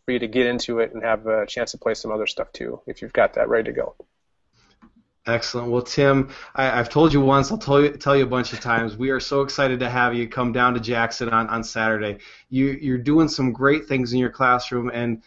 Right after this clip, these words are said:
Speaker 1: Thanks.
Speaker 2: more than anything, we just, we, we appreciate you being willing to, to share that with, with other teachers. So
Speaker 1: I'm, I'm happy to come down. This is, I'm really looking forward to it. It's, it should be a fun time.
Speaker 2: It's gonna be a good day.
Speaker 1: <laughs> All right.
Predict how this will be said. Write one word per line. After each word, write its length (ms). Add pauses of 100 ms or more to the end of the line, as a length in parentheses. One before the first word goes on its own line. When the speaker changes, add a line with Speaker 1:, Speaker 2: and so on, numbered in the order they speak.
(140)
Speaker 1:
Thanks. 180
Speaker 2:
more 100
than 180
anything, 300
we 80
just, 380
we, 240
we 140
appreciate 600
you 120
being 260
willing 300
to, 220
to 140
share 360
that 260
with, 180 (140)
with 140
other 200
teachers. 440
So 220
Speaker 1:
I'm, 360
I'm 160
happy 300
to 80
come 180
down. 360
This 120
is, 80
I'm 120
really 220
looking 200
forward 280
to 160
it. 60
It's, 400
it 60
should 180
be 80
a 60
fun 180
time. 320 (480)
Speaker 2:
It's 140
gonna 140
be 140
a 40
good 200
day. 280 (220)
Speaker 1:
<laughs> 960
All 100
right. 260